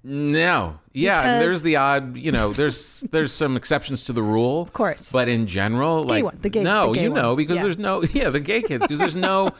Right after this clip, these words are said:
Speaker 2: <laughs>
Speaker 1: there's no
Speaker 2: Billy Elliot. Yeah.
Speaker 1: How many friends do you have? You know, you, you accumulate these, uh, parent friends from your kids' world.
Speaker 2: Yes.
Speaker 1: How many are parents of girls, just girls?
Speaker 2: A, a few, yes.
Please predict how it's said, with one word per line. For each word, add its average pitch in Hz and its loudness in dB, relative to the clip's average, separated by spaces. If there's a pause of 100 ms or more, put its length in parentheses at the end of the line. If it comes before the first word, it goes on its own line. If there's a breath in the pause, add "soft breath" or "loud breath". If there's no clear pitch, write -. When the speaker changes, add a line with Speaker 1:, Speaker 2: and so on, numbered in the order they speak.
(120 loud breath)
Speaker 2:
<laughs> - -12
Speaker 1:
there's 165 0
no 190 2
Speaker 2:
Billy 339 4
Elliot. 175 0
Yeah. 262 0
Speaker 1:
How 196 2
many 214 2
friends 175 -2
do 143 -10
you 147 2
have? 127 0
You 135 -2
know, 135 0
you, 110 -2
you 110 -6
accumulate 107 -6
these, 101 -12 (220)
uh, - -16
parent 147 -2
friends 87 -12
from 92 -14
your 90 -16
kids' 92 -12 (120)
world. 87 -6
Speaker 2:
Yes. 165 -4 (220)
Speaker 1:
How 160 -2
many 147 0
are 120 0 (100)
parents 117 0
of 101 -6 (480)
girls, 95 -2
just - -6
girls? - -4 (340 soft breath)
Speaker 2:
A, 233 -2
a 247 -2
few, 320 0
yes. 175 -2